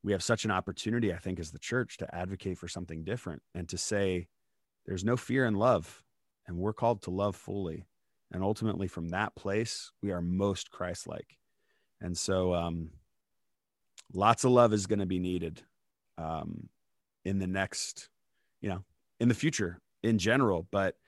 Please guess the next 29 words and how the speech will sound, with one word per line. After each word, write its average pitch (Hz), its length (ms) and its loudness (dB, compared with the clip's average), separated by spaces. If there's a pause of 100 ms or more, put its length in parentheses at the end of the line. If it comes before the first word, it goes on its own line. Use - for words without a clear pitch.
(380)
a-, 85 180 0
a-, 110 240 2
as 107 220 4
these 107 200 2
tensions 120 500 0
continue 104 380 0
to 90 80 -2
rise, 90 340 0
because 82 260 -8
demographically, 92 960 -2 (480)
it 107 120 2
seems 107 480 0
like 90 160 -4
they're 85 140 -4
only 90 220 -4
gonna 82 180 -4
rise 85 340 -2
no 85 60 -6
matter 87 160 -4
who 110 220 0
the 90 80 -6
president 85 480 -4
is, - 320 -12
no 80 80 -10
matter 87 180 -6
who 87 140 -2
our 101 120 2
representatives 82 640 -4
are, 80 300 -12